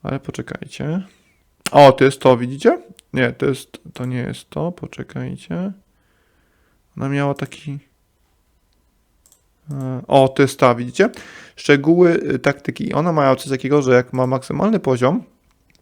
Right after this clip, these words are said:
to nie dość, że regeneruje waszą, punkty waszej bazy o sześć procent w ciągu pięciu minut, to jeszcze na maksymalnym poziomie, e,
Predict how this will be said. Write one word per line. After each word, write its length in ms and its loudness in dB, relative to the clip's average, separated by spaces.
to 100 -2
nie 100 0
dość, 160 0
że 120 4
regeneruje 640 2
waszą, 400 -2
punkty 300 -2
waszej 340 2
bazy 460 2
o 180 0
sześć 220 -4
procent 340 0
w 20 -8
ciągu 240 -6
pięciu 340 -4
minut, 440 -4
to 100 2
jeszcze 340 4
na 120 2
maksymalnym 600 -2
poziomie, 520 -2
e, 240 2